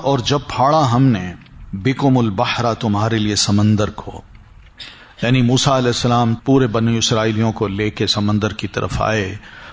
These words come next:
اور آگے سمندر ہے اور پیچھے فرعون کی فوج ہے، تو اللہ فرماتے ہیں،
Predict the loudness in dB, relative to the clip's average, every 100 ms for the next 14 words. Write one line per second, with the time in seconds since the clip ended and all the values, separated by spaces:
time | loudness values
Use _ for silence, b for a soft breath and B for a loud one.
0 | B -2 0 -2 0 0 0 0 0 0
1 | 0 -2 -6 -12 B B -6 -4 -2 0
2 | -2 0 0 0 0 -2 -4 -2 -2 -2
3 | -4 -4 -10 -20 B B -2 0 0 0
4 | 0 2 0 -2 -6